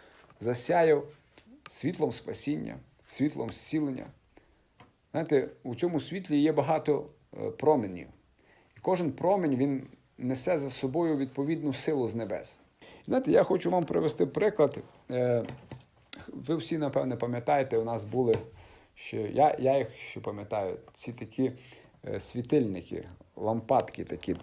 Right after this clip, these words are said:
е, які заправлялися керосиновим маслом. Е, вони світили доти, доки, доки, ну, всередині було масло, да? Вони видавали, звичайно, не самий приємний запах, да?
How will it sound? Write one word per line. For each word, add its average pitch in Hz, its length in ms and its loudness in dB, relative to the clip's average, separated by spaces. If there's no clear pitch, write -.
е, 107 340 0
які 101 220 -2
заправлялися 113 800 -2
керосиновим 113 680 -6
маслом. - 380 -6
Е, 107 120 -2
вони 127 280 0
світили 160 480 -2
доти, 147 380 0
доки, 139 460 -2
доки, 127 1200 -2
ну, 123 200 -6
всередині 139 440 -2
було 117 220 -4
масло, 107 380 -4
да? 139 140 -6
Вони 147 340 -2
видавали, 120 580 2
звичайно, 110 380 -6
не 113 120 -4
самий 120 300 2
приємний 131 600 0
запах, 113 420 -2
да? 107 180 -6